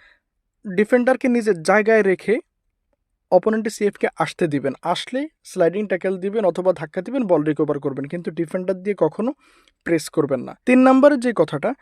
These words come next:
সেটা হচ্ছে আমি আপনাদেরকে ডিফেন্ডারদেরকে দিয়ে প্রেস করতে না করছি, এর মানে এই না যে আপনি একবারে সিধা মোল্লা খাড়ায়া থাকবেন,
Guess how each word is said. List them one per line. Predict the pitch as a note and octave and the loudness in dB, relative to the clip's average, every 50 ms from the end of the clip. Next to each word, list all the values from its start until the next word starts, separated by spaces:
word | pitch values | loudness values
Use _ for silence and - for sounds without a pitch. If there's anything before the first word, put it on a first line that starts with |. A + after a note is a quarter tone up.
| - - - _ _ - | -16 -20 -20 _ _ -4
সেটা | - G#3+ G#3 G#3 A#3+ | -2 -2 4 6 6
হচ্ছে | B3+ - - C#4 C4 - | 6 6 2 0 2 4
আমি | F#3 F#3+ G#3+ A3+ | 4 4 4 2
আপনাদেরকে | A3+ G#3+ - A3 G#3+ A#3+ G#3 - A3 | 2 0 -2 -2 -2 -4 -4 -4 -4
ডিফেন্ডারদেরকে | F#3 F#3+ - - G#3 G#3+ G#3 A3 G#3+ G3 G3 A#3 G#3 - A3+ | -2 -4 -2 -2 -2 0 0 0 0 0 -2 -4 -4 -4 -4
দিয়ে | G#3 A#3+ A#3 | -4 -4 -6
প্রেস | G#3 - - F#3 F#3+ G#3 - - | -6 -4 0 2 2 2 2 -4
করতে | - - B3+ - - B3 | -6 -6 -6 -2 0 0
না | G#3 E3+ C#3+ C3+ | 2 2 0 0
করছি, | C3+ D3+ C#3 - - - C#3 - - | -2 -4 -6 -6 -6 -8 -8 -6 -2
এর | G3+ G3+ G#3+ | 0 0 2
মানে | A3+ A#3+ A#3+ A#3 A3+ - _ - | 2 2 2 0 -2 -4 _ 0
এই | G3+ A3+ B3+ C4 | 2 2 2 2
না | A#3 D#3+ D#3+ G3 B3 - _ _ _ - _ _ - | 0 0 -2 -4 -6 -12 _ _ _ -20 _ _ 4
যে | E3 F3+ | 6 6
আপনি | F3+ F#3 - G3+ F#3+ | 6 6 6 4 4
একবারে | F#3 F3 E3+ F#3 F3+ F#3 | 4 6 6 4 4 4
সিধা | - - G#3 F#3 G3+ G#3 | 0 0 2 4 4 4
মোল্লা | G#3+ G#3+ G#3+ A3 A3 G#3+ | 4 4 2 4 4 2
খাড়ায়া | G#3 - - F3+ F3 F#3 G3+ G3+ | 2 2 0 2 2 2 2 2
থাকবেন, | - G3+ F3+ D#3 E3 F#3+ A#3 | 0 -4 -2 0 -2 -2 -2